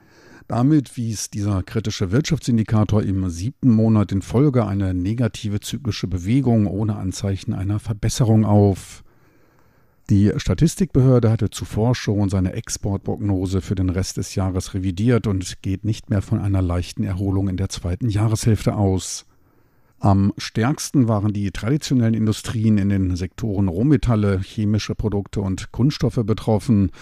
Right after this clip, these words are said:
Ein Exportrückgang von zwanzig, neunzehn Komma drei beziehungsweise vierzehn Prozent war dort zu verzeichnen.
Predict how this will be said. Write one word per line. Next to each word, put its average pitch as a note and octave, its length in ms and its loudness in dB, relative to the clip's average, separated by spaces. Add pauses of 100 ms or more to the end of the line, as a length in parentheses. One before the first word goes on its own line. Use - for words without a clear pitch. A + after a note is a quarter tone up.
(300)
Ein F#2 100 -2
Exportrückgang G2 800 -4
von F#2 340 -2
zwanzig, A2 720 -2
neunzehn F#2 400 -4
Komma F#2+ 220 -6
drei F#2+ 260 -2
beziehungsweise G#2 760 -6
vierzehn G#2+ 540 -4
Prozent G#2 400 -4
war G2 100 -2
dort G2 240 -2
zu - 120 -8
verzeichnen. F#2+ 840 0